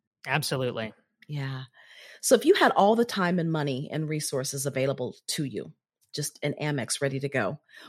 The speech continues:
Speaker 2: what, <laughs> and you may already, but what would you do for a day? Twenty-four hours, no business. What would you do?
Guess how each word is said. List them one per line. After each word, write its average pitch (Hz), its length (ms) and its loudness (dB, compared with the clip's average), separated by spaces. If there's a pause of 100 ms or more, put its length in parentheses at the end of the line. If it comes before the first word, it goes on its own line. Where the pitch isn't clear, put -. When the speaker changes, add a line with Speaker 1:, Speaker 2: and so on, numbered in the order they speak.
(140)
Speaker 2:
what, 156 300 6 (240)
<laughs> 262 220 8
and 240 160 12
you 277 80 10
may 294 180 10
already, 226 440 8 (320)
but 339 260 8
what 240 260 4
would 370 180 6
you 285 120 0
do 240 180 -2
for 185 200 -2
a 156 60 0
day? 131 260 -4
Twenty-four 330 440 2
hours, 208 400 4 (340)
no 196 220 4
business. 190 580 -2 (220)
What 190 260 -2
would 190 140 -2
you 165 60 -4
do? 98 180 -6